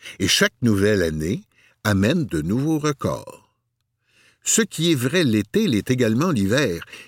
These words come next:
Si on met en place de bonnes conditions, les gens choisiront le vélo dans une proportion toujours plus grande. Comme le rappelait le président de Vélo Québec, Jean-François Réau,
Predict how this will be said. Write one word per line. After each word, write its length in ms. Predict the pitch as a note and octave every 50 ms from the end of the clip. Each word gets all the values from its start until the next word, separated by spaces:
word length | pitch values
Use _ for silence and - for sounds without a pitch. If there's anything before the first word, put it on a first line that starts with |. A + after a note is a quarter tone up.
| _
Si 300 | - - - - B3 A#3
on 120 | F#3+ C3 B2+
met 200 | D#3 A3 - F#3+
en 120 | D3 A2+
place 260 | - D#3 E3 C#3 G2
de 80 | - F#2+
bonnes 240 | C#2+ - E3 G#3+ E3+
conditions, 640 | - A#2+ A2 G2+ F#2 E2+ - - A2+ B2+ E3+ G#3 - _ _ _ _ _ _
les 240 | - E2+ G#2 G#2+ G2+
gens 200 | F#2 A#2 D3 F3
choisiront 520 | - - - A#2 A#2+ G#2 A2+ A2+ A2+ C#3
le 140 | C3 G2+ E2
vélo 320 | D#2+ F#2+ A#2+ B2 A#2+ C#3 D#3+
dans 160 | A#2+ F#2 F2+
une 180 | D#2 F2+ F#2
proportion 540 | - - A2+ - - B2 - - - E3+ F3
toujours 340 | - - F#3+ F3+ D#3+ F3 D3
plus 160 | - - A#2
grande. 300 | F#2 G2+ F#2 F#2 E2 C2+ - - _ - - - _ _ _ _ _ _ _ _ _ _ _ _ _ _ _ _ _ _ _ _ _
Comme 260 | - D#3 C#3+ C#3 B2
le 180 | A2 G#2+ G#2 G2
rappelait 360 | F2+ F#2 E2 - - A2+ G#2+
le 160 | F#2 E2+ D#2+
président 540 | D2 - - F#2+ E2 F2 E2+ D#2+ G2+ G2 F#2
de 100 | D2 D2+
Vélo 260 | D2 D#2+ F#2 F#2 F#2
Québec, 500 | E2+ - B2 A#2+ D3 F3 - _ - - _ - - _ _
Jean-François 720 | - E2+ G2+ F#2 E2+ - - E2+ D#2+ - - - F#2 E2 D#2
Réau, 360 | D2+ F#2+ G#2+ B2 C#3+ D#3 D#3+